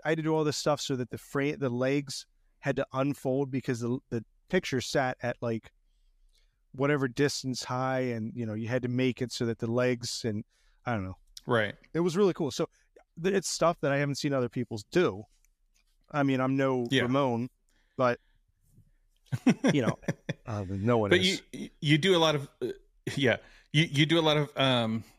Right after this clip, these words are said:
Speaker 2: like, different
Speaker 1: Yeah.
Speaker 2: jigs and stuff like
Speaker 1: Jigs.
Speaker 2: that. How do you
Speaker 1: Yeah.
Speaker 2: determine, um, I'm, I'm always interested when people make jigs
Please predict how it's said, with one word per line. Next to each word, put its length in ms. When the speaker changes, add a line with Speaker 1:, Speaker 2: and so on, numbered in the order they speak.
Speaker 2:
like, 340
different 420
Speaker 1:
Yeah. 140
Speaker 2:
jigs 400
and 80
stuff 180
like 120
Speaker 1:
Jigs. 120
Speaker 2:
that. 60
How 100
do 80
you 60
Speaker 1:
Yeah. 120
Speaker 2:
determine, 540
um, 340
I'm, 220
I'm 160
always 200
interested 400
when 160
people 240
make 320
jigs 480